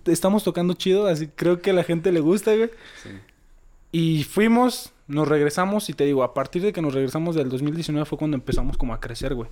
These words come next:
Speaker 2: Ujú.
Speaker 1: Fue como que, ah, vaya, ya conocimos cómo está la escena, güey, porque íbamos mucho como a ver jazz, güey, o sea, era como que lo que íbamos a ver.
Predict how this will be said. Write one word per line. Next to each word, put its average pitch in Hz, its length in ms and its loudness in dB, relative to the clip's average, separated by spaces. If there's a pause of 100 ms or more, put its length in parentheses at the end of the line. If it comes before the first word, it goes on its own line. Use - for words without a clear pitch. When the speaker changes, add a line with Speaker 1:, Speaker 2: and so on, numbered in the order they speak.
Speaker 2:
Ujú. 98 220 -12 (180)
Speaker 1:
Fue 147 140 -4
como 151 240 -2
que, 135 120 -4
ah, 135 180 0
vaya, 160 420 2
ya 160 160 2
conocimos 170 420 -2
cómo 175 160 -2
está 165 160 -4
la 160 100 -2
escena, 160 340 -2
güey, 147 300 0
porque 147 280 -4
íbamos 165 260 0
mucho 139 260 -4
como 135 200 -4
a 113 40 -4
ver 120 140 -2
jazz, 131 260 0
güey, 113 180 -6
o 117 40 -6
sea, 131 140 -8
era 139 80 -4
como 131 300 -6
que 123 80 -10
lo 120 140 -6
que 143 100 -4
íbamos 143 240 0
a 131 60 -2
ver. 131 180 -4